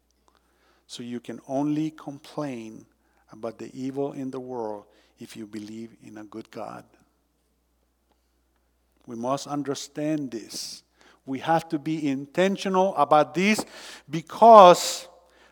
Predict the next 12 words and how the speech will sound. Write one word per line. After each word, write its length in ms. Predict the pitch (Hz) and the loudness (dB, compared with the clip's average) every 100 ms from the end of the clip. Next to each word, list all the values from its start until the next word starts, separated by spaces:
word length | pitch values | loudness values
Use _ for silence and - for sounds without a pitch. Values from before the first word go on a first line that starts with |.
| _ - | _ -14
pain 560 | - 220 240 254 254 | 0 4 6 6 4
is 300 | 240 175 175 | 2 0 0
so 480 | - - 226 226 247 | -4 2 8 10 10
loud 800 | 247 226 226 240 233 165 113 113 - - _ _ _ _ _ _ _ _ _ _ _ _ _ - | 8 8 8 8 6 6 4 -6 -18 -20 _ _ _ _ _ _ _ _ _ _ _ _ _ -6
that 140 | 117 | -4
it's 180 | 117 110 | -4 -10
difficult 600 | - 143 147 - 147 143 | -14 -12 -12 -10 -10 -10
for 320 | - 139 135 - | -14 -14 -14 -14
us 460 | 123 113 - - - | -12 -8 -6 -6 -10
to 140 | - | -18
hear 300 | 107 131 123 | -18 -12 -12
God 440 | 123 120 123 123 | -4 0 0 -2